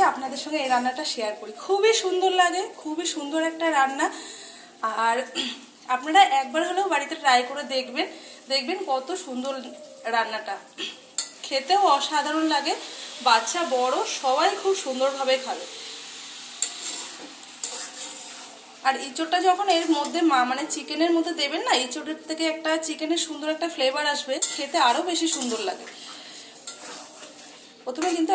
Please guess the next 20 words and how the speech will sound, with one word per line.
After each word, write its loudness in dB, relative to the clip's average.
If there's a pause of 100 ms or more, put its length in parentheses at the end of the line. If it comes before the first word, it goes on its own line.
আমি 4
এই 2 (580)
মাংসটাকে -4
খুব -2
সুন্দরভাবে 0 (120)
কষিয়ে 2
নেব, 2 (140)
কিন্তু -6 (1300)
একদম -2 (120)
আস্তে 0
আস্তে 2 (120)
কম 2
আগুনে 0 (100)
কষাতে 0 (100)
কষাতে -4 (480)
তারপরে 4
কিন্তু 2 (680)
চিকেনটা 0
হওয়ার 4 (120)
আগে 0